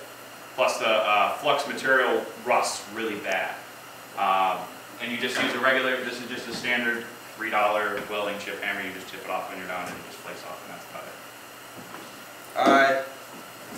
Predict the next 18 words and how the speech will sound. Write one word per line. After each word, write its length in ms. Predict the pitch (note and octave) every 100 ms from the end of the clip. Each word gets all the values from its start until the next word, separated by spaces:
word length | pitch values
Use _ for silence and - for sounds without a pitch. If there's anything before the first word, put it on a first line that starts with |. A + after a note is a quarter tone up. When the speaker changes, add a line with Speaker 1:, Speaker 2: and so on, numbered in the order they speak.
| - -
Speaker 2:
then 200 | - -
these 220 | - - -
are 380 | D#3+ D3+ D3 C#3+ -
some 240 | D#3 D#3
of 200 | D3 -
the 100 | -
tools 260 | D#3+ D#3+ D#3+ D3+
you 160 | D#3
can 160 | C#3 C#3 D3+
use. 180 | D#3 D3+ - - - -
These 260 | C#3+ D#3
are 340 | D3+ C#3 - -
angle 340 | C3+ D3 D#3+
magnets. 580 | D#3+ D#3+ D#3 - - - - - - - - - -
For 60 | A2+
when 140 | C3
you're 100 | C3
trying 240 | C3 C3